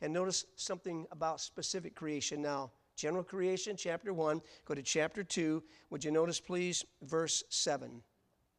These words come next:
"And the Lord God formed man of the dust of the ground." Here's how he did it. "The Lord God formed man of the dust of the ground and breathed into his nostrils the breath of life, and man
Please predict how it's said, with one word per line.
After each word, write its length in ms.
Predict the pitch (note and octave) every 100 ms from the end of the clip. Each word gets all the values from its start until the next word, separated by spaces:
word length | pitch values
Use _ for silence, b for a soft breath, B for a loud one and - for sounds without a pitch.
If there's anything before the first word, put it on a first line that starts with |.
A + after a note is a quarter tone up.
| _ _ _ _ _ _
"And 160 | D#3 E3
the 60 | E3
Lord 340 | F3+ A3+ A3+
God 300 | F#3+ F3+ F3
formed 500 | - - F#3+ G3 G3
man 480 | F#3+ E3 B2 G#2+ G#2+ _ _ _ _ _ -
of 140 | E3+
the 80 | D#3+
dust 480 | D3 F#3 G3+ - -
of 80 | F#3
the 80 | F#3
ground." 400 | D3+ D#3+ D3 C3
Here's 180 | C3+
how 180 | - D#3+
he 60 | G#3
did 160 | E3+ D#3
it. 140 | D#3
"The 80 | D3+
Lord 300 | C#3+ E3+ F#3+
God 280 | E3 D#3+ D#3+
formed 360 | - E3 D3+
man 240 | D#3 F3 F#3+
of 100 | D3
the 80 |
dust 320 | C#3+ D3+ E3+ -
of 80 |
the 80 | F3+
ground 400 | E3 D3+ C#3+ C#3+ C#3+ B B
and 180 | - D3+
breathed 300 | C3 G3 A#3
into 220 | B3+ A#3
his 160 | A#3 -
nostrils 500 | F3+ E3+ F3 G3 D3+
the 80 | D#3
breath 320 | C3+ E3 F#3
of 140 | G#3
life, 400 | F3+ D#3+ D3 D3+ B B
and 300 | - D3 C#3
man 400 | D#3 E3+ F#3+ G3+